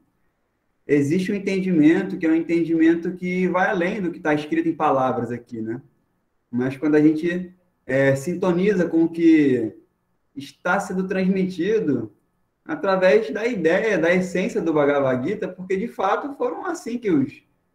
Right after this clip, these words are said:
que os mestres anteriores materializaram ela, né? Não foi memorizando, não tem como memorizar isso tudo.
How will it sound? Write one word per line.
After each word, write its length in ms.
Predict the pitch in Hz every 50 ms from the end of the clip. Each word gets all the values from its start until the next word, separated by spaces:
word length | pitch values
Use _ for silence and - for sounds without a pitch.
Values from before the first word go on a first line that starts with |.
| _ _
que 80 | - 165
os 80 | 156 151
mestres 400 | 147 143 156 165 180 185 - 156
anteriores 800 | 156 151 165 170 165 160 160 170 185 214 254 330 - - - _ -
materializaram 920 | 294 254 220 214 214 214 208 196 190 180 170 151 139 147 135 131 127 127
ela, 200 | 120 120 117 120
né? 240 | 123 143 175 247 - - _
Não 80 | - 208
foi 140 | - 226 220
memorizando, 640 | 214 202 190 185 185 180 165 143 139 139 127 120 113
não 140 | 107 - - _ _ -
tem 100 | - -
como 200 | - - 143 156
memorizar 480 | 165 160 151 151 147 139 135 127 131 127
isso 160 | 123 - - _
tudo. 220 | - 117 120 -